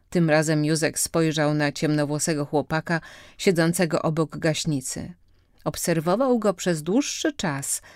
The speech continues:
aż w końcu zagadnął: "Ciebie, gościu, też gdzieś widziałem". W tej chwili nastąpił rozbłysk jego pamięci i dodał:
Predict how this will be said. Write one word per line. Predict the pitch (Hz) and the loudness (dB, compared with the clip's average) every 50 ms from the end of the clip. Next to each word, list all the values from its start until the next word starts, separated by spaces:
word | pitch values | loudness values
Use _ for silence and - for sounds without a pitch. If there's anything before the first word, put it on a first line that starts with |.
| - - - - - - | -20 -20 -20 -20 -6 -6
aż | 156 151 - | -4 -4 -4
w | - - | -6 -4
końcu | - 208 190 185 180 - - 180 | 0 2 2 2 2 -2 -2 -2
zagadnął: | 165 180 175 165 160 160 139 131 143 151 143 131 131 139 143 156 _ _ _ _ - | 2 2 2 2 4 0 0 0 -2 -4 -4 -4 -6 -8 -10 -12 _ _ _ _ -10
"Ciebie, | - - 370 - 523 440 - | -6 -6 4 4 4 4 6
gościu, | 427 392 359 - - 277 247 | 2 0 2 4 4 4 6
też | - 240 185 156 | 8 6 6 6
gdzieś | 160 143 131 151 151 131 143 | 4 -2 -2 -2 -2 -2 0
widziałem". | 147 156 139 - 160 147 139 131 131 127 131 131 143 _ _ _ _ _ _ _ | -2 -2 0 2 0 0 0 -2 -4 -4 -6 -6 -8 _ _ _ _ _ _ _
W | - | -10
tej | - 185 170 147 143 | -2 0 0 0 -2
chwili | - - - 190 202 220 220 | -4 -6 -6 -4 -2 -2 0
nastąpił | 190 170 156 - - - 170 160 165 160 - 165 156 151 156 156 | 0 0 -2 -2 -2 -2 -2 -2 -2 -2 -2 -2 -2 0 2 2
rozbłysk | 170 170 160 143 156 143 139 147 156 147 - - - | 4 4 4 2 0 -2 -2 -4 -2 -2 -2 -4 -2
jego | 147 147 143 151 151 | -4 -4 -2 -4 -6
pamięci | - 143 135 143 151 165 175 185 185 170 - 185 165 - 160 | -4 -4 -4 -2 0 0 -2 -2 -2 -4 -4 -6 -6 -4 -4
i | 170 | -4
dodał: | 156 147 151 147 139 151 139 131 135 139 | -2 0 -2 0 0 -2 -2 -2 -4 -6